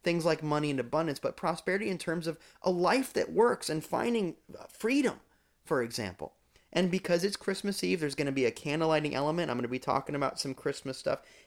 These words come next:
It's gonna be so much fun, and I just wanna let you know that we're almost done with these monthly services. We've got this one in December and then one more in January. And after that, starting in February, we're gonna be doing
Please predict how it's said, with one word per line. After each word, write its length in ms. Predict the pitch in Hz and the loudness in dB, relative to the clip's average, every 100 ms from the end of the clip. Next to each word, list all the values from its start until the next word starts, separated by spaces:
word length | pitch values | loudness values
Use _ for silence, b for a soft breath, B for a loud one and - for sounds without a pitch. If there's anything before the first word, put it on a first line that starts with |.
| _ | _
It's 180 | 180 - | -4 0
gonna 220 | 208 208 | 0 0
be 100 | 190 | 0
so 220 | - 180 | 0 0
much 260 | 180 156 - | 0 -2 -2
fun, 220 | 196 190 | -2 0
and 100 | 156 | 0
I 60 | |
just 220 | 151 233 262 | 0 -2 -2
wanna 180 | 262 | -2
let 260 | 196 175 - | 0 0 -2
you 80 | 151 | -4
know 240 | 170 208 | -2 -2
that 220 | 147 - - _ _ _ _ _ _ _ _ b b b - | -4 -8 -10 _ _ _ _ _ _ _ _ b b b -2
we're 260 | 127 196 | 4 4
almost 520 | - 208 214 208 190 165 | 4 4 4 4 2 2
done 260 | 170 165 | 2 2
with 140 | 151 - | -2 -2
these 180 | 147 | -4
monthly 440 | 139 135 135 131 117 | -2 -2 -2 -4 -6
services. 720 | - 117 117 101 - - - - _ _ _ _ | -2 0 0 0 -8 -12 -16 -18 _ _ _ _
We've 140 | 123 131 | -2 2
got 260 | 139 123 | 4 4
this 200 | 143 151 | 2 0
one 240 | 156 165 175 | 0 0 0
in 140 | 170 | 0
December 520 | 156 - 151 160 160 | -2 -2 -2 0 0
and 160 | - 120 | 0 -2
then 180 | 113 110 | -2 0
one 180 | 127 156 | -2 0
more 260 | 151 151 | 0 0
in 140 | 135 123 | 0 -2
January. 500 | 135 156 160 113 110 | -4 -2 -2 -2 -2
And 100 | 117 | -4
after 280 | 160 180 | -4 -2
that, 280 | 175 190 - b b | -2 -2 -4 b b
starting 320 | - 143 160 190 | 2 4 4 2
in 100 | 190 | 0
February, 460 | - 196 208 147 | 2 2 4 4
we're 140 | 117 139 | 2 0
gonna 180 | 160 | 0
be 100 | 151 | 0
doing 380 | 127 139 151 143 | -2 -2 -2 -4